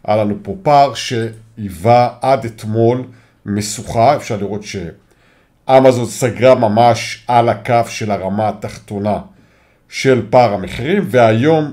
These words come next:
אפילו קופצת מעל הרמה הזאת, תוך כדי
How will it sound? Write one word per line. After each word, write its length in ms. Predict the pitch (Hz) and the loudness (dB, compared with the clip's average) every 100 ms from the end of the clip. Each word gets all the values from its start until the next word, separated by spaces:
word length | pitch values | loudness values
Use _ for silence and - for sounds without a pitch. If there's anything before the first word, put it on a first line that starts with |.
| - | -10
אפילו 640 | 113 - 135 131 139 135 - _ _ _ - | -12 -10 -8 -6 -6 -8 -12 _ _ _ -8
קופצת 640 | 123 - 135 - 135 - | -8 -2 -4 -2 -10 -8
מעל 380 | 98 110 113 110 | -4 0 2 2
הרמה 340 | 98 92 95 | 0 -2 -2
הזאת, 380 | 92 95 190 190 - - _ - | -2 0 -2 -2 -18 -20 _ 0
תוך 180 | 180 180 | 0 2
כדי 240 | 170 143 | -4 -4